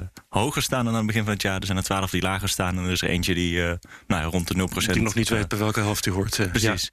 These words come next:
Speaker 2: Ja, ja.
Speaker 1: En wat je dan ziet is dat bij die stijgers, daar zitten hele duidelijke winnaars. De A S M L, zo'n chipfabrikant. A S M I, andere chipfabrikant.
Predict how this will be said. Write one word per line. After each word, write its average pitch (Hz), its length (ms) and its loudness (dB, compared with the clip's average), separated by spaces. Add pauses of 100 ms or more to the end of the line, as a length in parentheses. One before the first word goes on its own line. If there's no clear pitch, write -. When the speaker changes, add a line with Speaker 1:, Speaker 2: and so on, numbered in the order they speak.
Speaker 2:
Ja, 113 100 2
ja. 98 160 -2
Speaker 1:
En 107 140 0
wat 113 140 0
je - 60 0
dan 107 120 2
ziet 107 180 0
is 104 100 0
dat 98 120 -2
bij 95 120 0
die 92 80 0
stijgers, 92 440 -2
daar 90 120 0
zitten 90 240 0
hele 92 260 0
duidelijke 92 400 -2
winnaars. 85 500 0
De 82 260 -2 (120)
A 87 120 0
S 82 60 -2
M 85 140 0
L, 87 200 0
zo'n 85 180 -2
chipfabrikant. 92 760 -2
A 85 120 0
S 82 80 -2
M 82 60 -2
I, 95 180 2
andere 95 300 -2
chipfabrikant. 101 720 -2